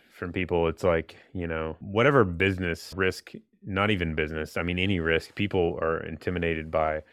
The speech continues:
taking big risks. But I think we're seeing a lot within healthcare. A lot of physicians are so frustrated with it that it's like,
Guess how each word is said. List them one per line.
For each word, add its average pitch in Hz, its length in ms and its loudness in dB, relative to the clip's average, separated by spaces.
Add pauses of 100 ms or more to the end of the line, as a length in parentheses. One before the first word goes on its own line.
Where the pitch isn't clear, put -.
(160)
taking 80 580 -4
big 82 220 0
risks. - 560 -6 (200)
But 101 540 2
I 95 140 2
think 123 320 -2 (100)
we're 110 240 0
seeing 117 220 0
a 98 80 0
lot 95 260 2 (100)
within 101 300 2
healthcare. 90 680 2 (200)
A 110 60 -4
lot 95 240 4
of 92 100 0
physicians 92 440 -4
are 82 100 0
so 104 260 2
frustrated 98 640 -2
with 85 220 -2
it 82 140 -4
that 85 120 -2
it's 82 140 -4
like, 85 180 0